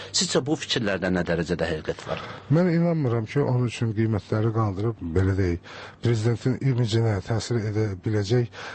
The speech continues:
Speaker 2: addımlar atıb sonradan məmuru çıxartmaq. Prezidentin səlahiyyəti var, istənilən məmuru çıxarda bilər. Bunun üçün də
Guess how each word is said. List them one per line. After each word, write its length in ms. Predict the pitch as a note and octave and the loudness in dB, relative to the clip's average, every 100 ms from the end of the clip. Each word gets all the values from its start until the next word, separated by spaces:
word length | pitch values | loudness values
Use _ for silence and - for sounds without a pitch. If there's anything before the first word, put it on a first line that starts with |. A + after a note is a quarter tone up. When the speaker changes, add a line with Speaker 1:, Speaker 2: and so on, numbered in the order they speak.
| - | -6
Speaker 2:
addımlar 480 | - G#2+ A2+ A2+ A#2 | -2 0 2 2 2
atıb 380 | - - C3+ - | 0 0 -2 -2
sonradan 480 | - B2 B2 A2+ B2 | -2 0 2 0 0
məmuru 380 | A2 F#2 F2 F2 | 2 0 0 -2
çıxartmaq. 380 | - F2 - F2+ | 0 0 2 0
Prezidentin 560 | - B2 C3 A#2+ D3+ B2+ | 2 2 2 2 2 2
səlahiyyəti 560 | - A2+ A2 G2+ - | 0 2 2 0 0
var, 140 | B2 A#2 | 0 0
istənilən 400 | - A2+ A2+ A2+ | 0 2 2 2
məmuru 260 | G#2 G2 | 2 0
çıxarda 400 | G2+ - G2 G2 | -2 0 2 2
bilər. 240 | F#2 G#2 G#2 | 2 2 2
Bunun 240 | A2+ A#2+ | 2 0
üçün 160 | - G#2+ | 0 0
də 140 | A2 | 0